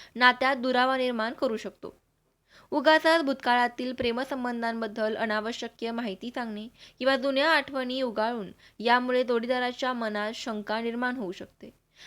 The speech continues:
आणि त्यामुळे नात्यात अनावश्यक ताण वाढू शकतो. भूतकाळातील नाती संपली असली तरी काही गोष्टी सांगितल्या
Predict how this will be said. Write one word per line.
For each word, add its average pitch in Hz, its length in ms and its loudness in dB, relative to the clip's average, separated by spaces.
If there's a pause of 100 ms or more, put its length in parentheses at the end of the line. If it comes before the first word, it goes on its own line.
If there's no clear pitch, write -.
आणि 240 280 0
त्यामुळे 269 380 2
नात्यात 233 540 0
अनावश्यक 233 680 -2 (100)
ताण 220 300 -2
वाढू 254 240 -4
शकतो. 226 400 -12 (300)
भूतकाळातील 302 720 2
नाती 285 380 2
संपली 254 440 -2
असली 277 420 -2
तरी 277 220 4
काही 269 340 -2
गोष्टी 302 380 -2
सांगितल्या 254 580 -2